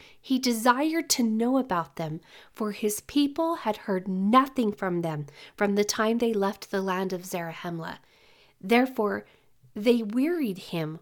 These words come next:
with their teasings." Now, for the next several weeks, we get into some fascinating accounts about how the Lord manifests himself to his people based on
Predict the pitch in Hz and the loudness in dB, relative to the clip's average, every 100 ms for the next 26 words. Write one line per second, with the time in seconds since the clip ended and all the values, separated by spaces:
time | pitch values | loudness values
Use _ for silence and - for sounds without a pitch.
0 | - _ _ 220 196 - 202 - - - | -18 _ _ -10 -8 -6 -8 -6 -4 2
1 | 262 254 175 151 147 147 - - - _ | 2 2 -2 -4 -6 -6 -6 -6 -12 _
2 | _ _ _ _ _ _ _ _ 208 247 | _ _ _ _ _ _ _ _ 0 0
3 | 185 135 - _ _ _ _ - 214 208 | 0 -6 -10 _ _ _ _ -4 2 4
4 | 240 240 - - - 262 262 226 208 214 | 4 0 -4 -8 -2 -2 0 0 0 -2
5 | 208 - - - - _ _ _ - 240 | -4 -4 -8 -8 -14 _ _ _ -4 0
6 | 269 247 208 208 - 190 180 - - 277 | 0 0 0 -2 -2 -2 -2 -6 -4 -4
7 | - - 214 196 196 185 175 185 170 185 | -2 0 2 2 0 -4 -6 -6 -6 -6
8 | 190 180 - - - - 262 277 254 240 | 0 0 0 -10 -14 -2 0 0 0 0
9 | 220 214 226 240 269 269 190 - 196 - | 0 2 4 4 2 2 -4 -2 -4 0
10 | 185 - 208 202 196 - 233 185 - 220 | -2 -2 -2 -2 -2 -6 -2 -4 2 2
11 | 285 - 220 208 | 2 2 2 2